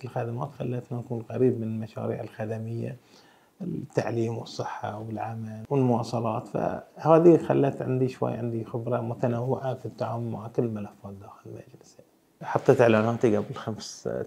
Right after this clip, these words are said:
أيام يعني، فكان في هناك من روج إن أنا ما بدخل،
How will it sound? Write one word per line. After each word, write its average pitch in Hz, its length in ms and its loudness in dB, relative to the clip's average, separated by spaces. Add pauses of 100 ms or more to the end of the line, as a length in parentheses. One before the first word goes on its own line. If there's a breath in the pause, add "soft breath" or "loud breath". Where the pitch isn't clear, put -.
أيام 107 360 4
يعني، 98 280 -8
فكان 117 460 0
في 110 200 -4
هناك 110 320 0 (1300 loud breath)
من 139 60 4
روج 120 440 6
إن 113 120 2
أنا 107 180 2
ما 110 120 4
بدخل، 107 560 -2